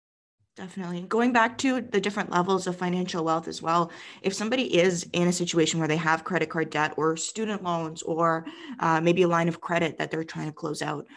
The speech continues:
that's the first priority for anybody before they start investing,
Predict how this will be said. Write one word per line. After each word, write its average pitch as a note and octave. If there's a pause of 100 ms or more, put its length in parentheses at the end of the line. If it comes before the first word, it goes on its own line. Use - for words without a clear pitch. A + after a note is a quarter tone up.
(680)
that's G#3 (180)
the F3
first E3+
priority D#3+
for -
anybody F3
before F3
they E3
start E3
investing, D3+